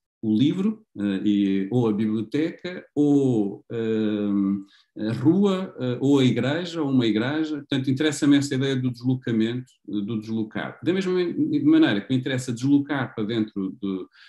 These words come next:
eh, do museu, do espaço de galeria, aquilo que habitualmente nós não, não veríamos, não veríamos lá. Eh, um exemplo, eh,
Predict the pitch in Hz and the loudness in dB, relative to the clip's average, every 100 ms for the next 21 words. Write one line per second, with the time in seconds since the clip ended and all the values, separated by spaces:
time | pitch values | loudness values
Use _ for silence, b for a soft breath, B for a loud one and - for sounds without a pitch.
0 | B B 92 92 90 95 107 117 113 98 | B B -10 -8 -6 -4 -2 -2 -2 -2
1 | 123 117 104 101 - 104 - 110 110 120 | 0 2 0 -2 -6 -8 -4 -4 -2 0
2 | 131 131 131 127 - 120 123 120 123 127 | 0 0 0 -2 -2 -4 -4 -2 0 0
3 | 127 117 - - 139 107 104 110 110 110 | -2 -8 -10 -8 -6 -4 -4 -2 -2 -2
4 | 113 107 104 101 98 95 101 95 95 87 | 2 2 0 -2 -6 -4 -2 -2 -2 -10
5 | 76 - _ _ _ 82 87 85 90 101 | -14 -18 _ _ _ -12 -10 -8 -2 -2
6 | 104 127 143 143 143 B B B - 90 | 0 0 0 0 -4 B B B -12 -10
7 | 87 87 90 87 90 85 69 | -8 -8 -10 -10 -6 -6 -6